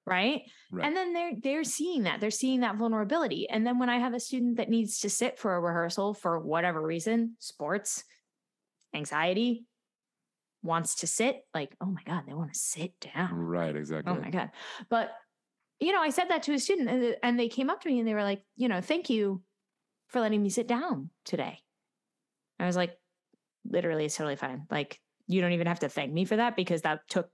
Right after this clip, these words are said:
Speaker 1: zero percent skin off my back."
Speaker 2: Yeah.
Speaker 1: And they looked back at me and said, "You know, I,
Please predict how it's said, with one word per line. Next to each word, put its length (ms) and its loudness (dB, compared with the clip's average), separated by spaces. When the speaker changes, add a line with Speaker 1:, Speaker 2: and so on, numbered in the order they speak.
Speaker 1:
zero 380 2
percent 420 0
skin 220 0
off 160 -2
my 100 2
back." 360 -4
Speaker 2:
Yeah. 140 2
Speaker 1:
And 100 2
they 100 4
looked 160 0
back 200 0
at 80 0
me 140 2
and 120 0
said, 200 0
"You 100 0
know, 100 2
I, 120 2